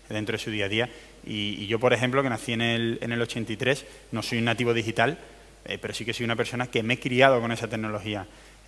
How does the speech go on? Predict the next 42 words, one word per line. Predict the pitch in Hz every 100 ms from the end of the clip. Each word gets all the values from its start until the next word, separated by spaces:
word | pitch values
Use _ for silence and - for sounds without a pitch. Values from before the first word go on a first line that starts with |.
| -
¿Qué | 113
pasa? | 139 123 104
Que | 107 107 -
aquella | 107 123 123
generación | 135 131 143 135
del | 127
setenta | - 127 110 110
y |
cinco | - 139 135 127 127 -
o | 123
ya | 123
más | 123 117
del | 120
setenta | - 120 127 123 139 - -
son | - 120
aquellas | 117 123
personas | - - 131 123
que | 120 -
sí | - 123
que | 131
es |
verdad | 127 127 139 - - -
que, | 123 110 - -
mm, | 117 104 101 - -
han | 120 135
vivido | 151 190 147
esa | 120 135
evolución | 123 127 135 123
tecnológica, | 127 123 131 139
pero | 123 117
que | 107
a |
partir | 107 110 123
de |
ahí | 135
puede | - 139 139
que | 135
le | 131
cueste | 135 -
un | 131
poco | 131 131
asimilar | - 123 123 -